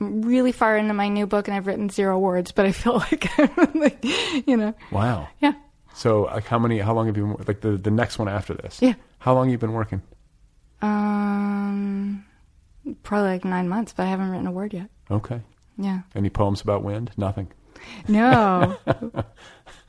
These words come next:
Speaker 1: Um, but it's, but I, I'm feeling it. I'm just getting closer. But I, I just find, like,
Speaker 2: Do you have a sense? Can you, like, give me, like, a broad sense of it?
Speaker 1: Yeah. So I live in this town, um, called Kings Park,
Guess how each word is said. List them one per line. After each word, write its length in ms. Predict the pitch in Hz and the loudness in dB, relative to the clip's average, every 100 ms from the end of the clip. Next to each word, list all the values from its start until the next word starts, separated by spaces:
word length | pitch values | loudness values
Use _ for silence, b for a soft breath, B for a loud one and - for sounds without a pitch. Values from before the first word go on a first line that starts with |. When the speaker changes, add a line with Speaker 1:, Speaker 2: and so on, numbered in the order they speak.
| - | 0
Speaker 1:
Um, 420 | 214 214 202 202 | 4 4 4 2
but 180 | 233 233 | 4 6
it's, 180 | 233 262 | 6 2
but 220 | 220 254 | 2 4
I, 220 | 262 254 | 6 4
I'm 240 | - 240 247 - - | 4 2 2 -4 0
feeling 360 | 339 440 208 | 2 2 0
it. 20 | |
I'm 220 | 202 202 208 | -2 0 -2
just 160 | 220 | 2
getting 240 | 254 240 233 | 2 4 2
closer. 340 | 277 285 247 | 2 2 2
But 140 | 214 | 2
I, 240 | 220 240 262 | 4 4 2
I 140 | 233 | 2
just 180 | 285 349 | 0 0
find, 320 | 247 226 214 | 2 2 4
like, 140 | 196 196 _ _ - B B B B B B - | 0 -2 _ _ -20 B B B B B B 0
Speaker 2:
Do 100 | 123 | 2
you 40 | |
have 140 | 117 113 | 4 2
a 40 | |
sense? 260 | - 113 104 | 0 -2 0
Can 100 | 110 | 2
you, 140 | 104 | 2
like, 300 | 101 90 - - _ | 2 -2 -8 -20 _
give 140 | 113 104 | -2 2
me, 160 | 101 | 2
like, 120 | 95 | 2
a 40 | 87 | -2
broad 360 | - 90 92 | 0 2 2
sense 300 | - 104 104 | 0 -4 -2
of 80 | 127 | -6
it? 140 | 135 175 B B B B _ | -8 -12 B B B B _
Speaker 1:
Yeah. 240 | - 285 311 | -4 -2 -2
So 220 | - 226 | -2 -2
I 100 | 214 | 0
live 200 | 214 240 | 0 2
in 120 | 294 | 2
this 240 | 240 202 - | 2 -2 -10
town, 560 | - 196 190 180 175 - | -8 -6 -4 -4 -8 -6
um, 480 | 190 180 175 170 - _ _ _ _ | -4 -2 -4 -8 -12 _ _ _ _
called 220 | - 190 | -6 -2
Kings 240 | 233 226 | -2 -2
Park, 340 | - 175 190 | -4 -8 -8